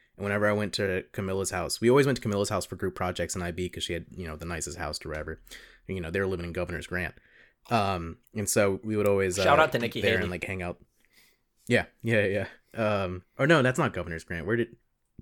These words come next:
Speaker 1: she lived in one of those fancy neighborhoods, and, um, so she had the nicest house, so she would always host. And her mom introduced me to green tea.
Speaker 2: Mm.
Speaker 1: And I drank so much of it the first time I was there, she actually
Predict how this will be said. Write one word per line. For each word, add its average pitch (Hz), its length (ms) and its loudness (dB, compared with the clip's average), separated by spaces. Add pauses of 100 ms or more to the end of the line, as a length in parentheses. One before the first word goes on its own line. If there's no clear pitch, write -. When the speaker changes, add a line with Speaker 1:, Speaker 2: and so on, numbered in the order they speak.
Speaker 1:
she - 240 6
lived 175 160 12
in 165 60 10
one 139 100 6
of 139 40 6
those 127 140 8
fancy 120 260 2
neighborhoods, 98 680 0
and, 98 240 -2
um, 95 560 0
so 117 180 4
she 127 160 2
had 120 100 8
the 120 40 2
nicest 104 280 0
house, 98 200 0
so 95 80 -4
she 98 160 -4
would 98 100 0
always 90 200 0
host. 87 400 -4 (120)
And 95 380 -2
her 113 100 -2
mom 113 320 2
introduced 104 380 -2
me 107 80 0
to 95 80 -2
green 110 280 0
tea. - 380 -6 (580)
Speaker 2:
Mm. 107 220 -8
Speaker 1:
And 107 240 2
I 110 80 2
drank 123 260 6
so 131 140 6
much 110 180 2
of 127 60 2
it 92 80 4
the 101 80 -2
first 110 220 0
time 113 160 2
I - 20 2
was 104 160 0
there, 101 220 4
she - 120 -4
actually 98 460 -2